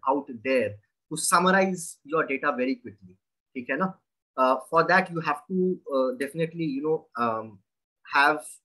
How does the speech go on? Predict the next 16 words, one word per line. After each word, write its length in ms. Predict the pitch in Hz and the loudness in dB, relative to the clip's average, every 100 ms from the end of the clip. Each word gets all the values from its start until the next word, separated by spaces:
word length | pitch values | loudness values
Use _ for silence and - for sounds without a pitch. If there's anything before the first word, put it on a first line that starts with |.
| 131 | -4
uh, 220 | 120 117 - | -2 -2 -6
you 100 | 135 | -8
know, 180 | 160 - _ _ _ _ | -8 -8 _ _ _ _
the 80 | 147 | -6
file 420 | - 135 127 160 254 _ _ _ _ - | -2 2 2 2 -4 _ _ _ _ 0
in 220 | 185 196 | 2 4
a, 180 | 175 254 - _ _ - | 2 2 -4 _ _ -2
uh, 340 | 135 131 123 - _ _ _ | 4 4 4 0 _ _ _
structure 720 | - - 165 - - 202 202 143 | -14 -2 -2 -2 -4 -2 -2 -2
where 340 | 147 165 - - | 4 4 4 -4
you 120 | 151 156 | -12 -2
have 300 | 143 156 - _ _ _ _ _ _ _ _ _ _ _ _ _ - | 0 0 -4 _ _ _ _ _ _ _ _ _ _ _ _ _ -16
unique 500 | 165 170 185 262 _ - _ _ _ _ - | -4 0 2 0 _ -20 _ _ _ _ 0
column 340 | 135 151 170 | 2 4 2
headings, 640 | 156 123 135 233 240 - _ _ _ _ - | 0 -2 -2 -4 -6 -10 _ _ _ _ -10
okay? 320 | 135 240 - | -6 -6 -8